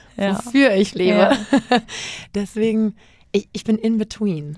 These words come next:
Speaker 1: Okay,
Speaker 2: wenn ihr
Speaker 1: versteh
Speaker 2: wisst,
Speaker 1: ich.
Speaker 2: was ich meine.
Speaker 1: Verstehe ich und, äh, ich rechne damit, dass das dann vielleicht nochmal kommt, dieses
Speaker 2: Ja,
Speaker 1: Veto.
Speaker 2: bestimmt.
Speaker 1: Ähm, entspannte Elternzeit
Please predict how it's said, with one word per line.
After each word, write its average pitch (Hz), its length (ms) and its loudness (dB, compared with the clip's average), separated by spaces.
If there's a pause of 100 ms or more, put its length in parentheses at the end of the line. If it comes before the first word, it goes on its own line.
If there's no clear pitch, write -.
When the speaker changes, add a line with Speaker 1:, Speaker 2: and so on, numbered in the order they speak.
Speaker 1:
Okay, 208 320 -2
Speaker 2:
wenn 175 100 -6
ihr 262 80 4
Speaker 1:
versteh 170 120 0
Speaker 2:
wisst, 175 80 0
Speaker 1:
ich. 156 60 -2
Speaker 2:
was 170 120 -2
ich 180 140 -8
meine. 165 300 -6
Speaker 1:
Verstehe 233 400 -4
ich - 180 -12
und, 196 180 -2
äh, 190 220 -6
ich 202 180 -12
rechne 208 200 0
damit, 190 140 0
dass 190 100 -8
das 185 120 -10
dann 180 80 -10
vielleicht - 160 -10
nochmal 160 220 -4
kommt, 139 260 -6
dieses 139 160 0
Speaker 2:
Ja, 139 160 0
Speaker 1:
Veto. 156 160 -2
Speaker 2:
bestimmt. 202 600 -4 (760)
Speaker 1:
Ähm, 240 1080 0 (840)
entspannte 240 480 0
Elternzeit 277 720 -8